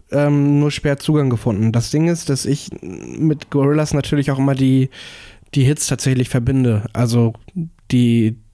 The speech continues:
die großen Nummern, wie eben schon gesagt, ähm, Clint Eastwood oder auch sowas wie, ähm, Kids with Guns, Demon Days, die ganze Platte, ähm, oder auch, also ich find auch Feel Good Inc. ist ein wahnsinnig,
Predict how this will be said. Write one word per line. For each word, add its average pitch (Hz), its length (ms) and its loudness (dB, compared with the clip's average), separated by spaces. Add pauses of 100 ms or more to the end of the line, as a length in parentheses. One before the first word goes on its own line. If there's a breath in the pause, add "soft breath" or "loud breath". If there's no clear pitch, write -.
(380)
die - 480 -10
großen 135 300 0
Nummern, 131 240 2
wie 127 120 2
eben 127 140 0
schon 123 160 0
gesagt, 120 420 -2
ähm, 117 320 0 (220)
Clint 123 280 -2
Eastwood 117 380 -2
oder 113 200 0
auch 110 100 -2
sowas 120 320 -2
wie, 117 220 2 (600 loud breath)
ähm, 117 560 2 (240)
Kids - 280 -4
with 127 180 0
Guns, 110 600 -2 (880 soft breath)
Demon 123 280 2
Days, 113 320 0
die 113 80 -4
ganze 113 260 -2
Platte, 104 580 -2
ähm, 98 480 -6 (680)
oder 135 240 0
auch, 131 100 -2 (100)
also 123 160 0
ich 113 60 -4
find 135 160 0
auch 135 80 0
Feel 131 200 0
Good 123 180 -2
Inc. 107 140 -2
ist 104 120 -2
ein 113 140 -2
wahnsinnig, 113 720 -2